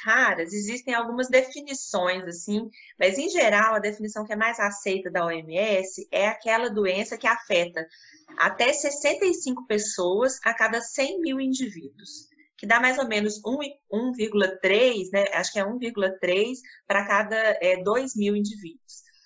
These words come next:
Então, são doenças que não são comuns, então, né, que, que elas isoladamente são consideradas raras, mas que no global elas afetam um número considerável de pessoas.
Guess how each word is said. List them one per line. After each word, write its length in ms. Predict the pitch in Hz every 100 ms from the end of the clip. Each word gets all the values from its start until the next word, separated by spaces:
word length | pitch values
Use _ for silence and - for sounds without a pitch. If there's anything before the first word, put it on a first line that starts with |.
| - - -
Então, 420 | 208 202 277 285
são 200 | 294 269
doenças 520 | 269 240 269 302 -
que 200 | - 302
não 180 | 247 -
são 300 | - 190 196
comuns, 540 | 254 269 226 208 349
então, 480 | 311 254 190 165 - - -
né, 180 | 214 254
que, 260 | 233 175 - -
que 240 | 202 185
elas 320 | 185 190 208 226
isoladamente 760 | 240 233 208 196 180 160 160
são 280 | - 180 180 _ -
consideradas 720 | 170 170 165 160 156 175 -
raras, 540 | 190 170 214 339 - - - - - -
mas 180 | 214 226
que 160 | - 285
no 480 | 269 285 392 427 - -
global 640 | 214 285 302 202 202 233
elas 220 | 262 269 294
afetam 460 | 294 277 254 269
um 200 | 285 247
número 220 | 233 254 262
considerável 720 | 277 294 269 277 240 233 240
de 140 | 233
pessoas. 520 | - 339 - - -